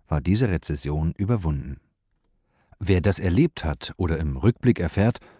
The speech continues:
muss sich im Hinblick auf heute fragen, warum machen wir es nicht wieder so? Was ist anders? Wie kommt es zu der fast schon hysterisch pessimistischen Stimmung, die uns heute zu schaffen macht?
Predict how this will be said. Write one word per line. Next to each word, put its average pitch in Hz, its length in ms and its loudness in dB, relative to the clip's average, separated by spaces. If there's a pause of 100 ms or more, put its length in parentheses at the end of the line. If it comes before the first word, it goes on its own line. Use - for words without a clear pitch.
muss 123 200 4
sich 160 180 2
im 165 100 8
Hinblick 95 460 4
auf 95 200 -2
heute 80 260 0
fragen, 104 480 0 (180)
warum 104 360 2
machen 85 340 0
wir 90 100 2
es - 120 -2
nicht 139 240 0
wieder 143 300 4
so? 69 300 -6 (480)
Was 82 240 -4
ist - 220 -6
anders? 113 500 0 (500)
Wie - 140 2
kommt 196 240 4
es - 180 -2
zu - 140 -2
der 127 120 0
fast - 300 -4
schon 156 220 4
hysterisch 98 580 0
pessimistischen 82 760 0
Stimmung, 117 540 2
die 87 80 2
uns 87 220 0
heute 90 240 0
zu - 100 -6
schaffen 131 400 0
macht? - 360 -8